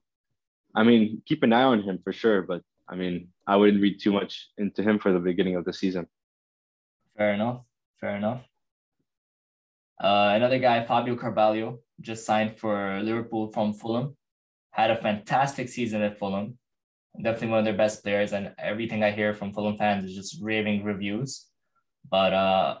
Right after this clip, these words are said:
Speaker 2: obviously he's listed at five point five, and I think that is for a reason. Liverpool have so much depth in their attack at this point. They lost Sadio Mane, but they have Luis Diaz, they have Jota, they have Salah, obviously, they have Firmino, they have Darwin Nunez.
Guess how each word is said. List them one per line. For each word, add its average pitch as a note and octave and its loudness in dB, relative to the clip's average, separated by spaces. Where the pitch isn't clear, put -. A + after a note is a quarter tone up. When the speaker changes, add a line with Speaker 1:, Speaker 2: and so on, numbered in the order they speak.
Speaker 2:
obviously A2+ -2
he's A2 -2
listed A2+ -2
at G#2+ 2
five G#2 2
point G#2+ -4
five, G#2 2
and G#2 2
I G2 0
think G2+ -4
that G#2 0
is G2+ -4
for G#2 -2
a G2 -2
reason. G2+ -6
Liverpool G#2 -4
have F#2+ -2
so - -6
much A2 0
depth F#2+ -2
in G2+ -6
their F#2+ -6
attack - -2
at F#2 -6
this F#2+ -10
point. G#2 0
They F2+ -8
lost G2 0
Sadio G2 0
Mane, G#2+ 0
but G2 -8
they F#2+ -8
have F#2+ 0
Luis F#2+ -8
Diaz, A#2 0
they F#2+ -6
have F#2 -2
Jota, G#2+ 0
they G2 -8
have F#2 -4
Salah, G2+ 0
obviously, G2 -8
they G2 -10
have F#2 -8
Firmino, G2 -4
they F#2 -8
have F#2 -6
Darwin G2 -4
Nunez. G#2 -2